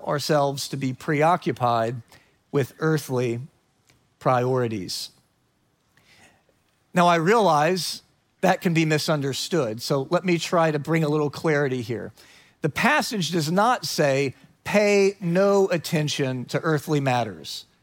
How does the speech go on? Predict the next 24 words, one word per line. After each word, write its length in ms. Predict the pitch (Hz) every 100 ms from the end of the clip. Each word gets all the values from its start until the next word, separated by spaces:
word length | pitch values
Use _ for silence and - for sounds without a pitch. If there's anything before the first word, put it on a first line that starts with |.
| _ _ _ - - -
The 80 |
passage 460 | 156 196 190 220 160
does 180 | 185 165
not 260 | 185 208 175
say, 480 | 196 170 156 156 - _
"Be 180 | - 202
negligent 720 | 160 147 175 185 196 160 156
with 360 | 139 139 143 139
your 220 | 160 156 160
earthly 600 | 165 170 - 151 151 147
responsibilities." 1400 | 151 - - 127 135 - 131 180 214 117 98 92 - - _ _ _ _
It 100 | 233
doesn't 300 | 226 208 196
say 240 | - 170
that 220 | 151 147 147
at 100 | 180
all. 340 | 226 113 107 _ _ _ -
It 100 | 190
just 320 | 165 208 196
says, 300 | 202 175 156
"Don't 260 | 185 165 -
set 480 | - - 202 196 -
your 200 | 175 151
minds 1040 | 147 143 143 156 175 151 127 123 120 -